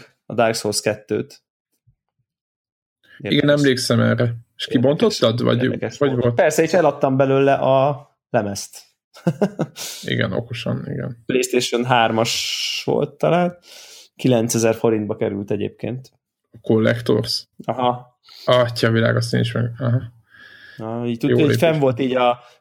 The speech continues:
Speaker 1: konzolvilágban a polc tetején így, amikor már ez nem volt releváns ez a játék.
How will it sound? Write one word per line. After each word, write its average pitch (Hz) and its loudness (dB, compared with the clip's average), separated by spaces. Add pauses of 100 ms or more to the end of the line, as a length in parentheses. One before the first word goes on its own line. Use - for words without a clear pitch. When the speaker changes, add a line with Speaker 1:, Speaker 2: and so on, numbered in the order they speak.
(200)
Speaker 1:
konzolvilágban 123 0
a 117 0
polc 117 0
tetején 107 -2
így, 107 -4
amikor 120 -2
már 127 2
ez 135 2
nem 143 2
volt 131 2
releváns 110 0
ez 107 -4
a 110 0
játék. 104 -2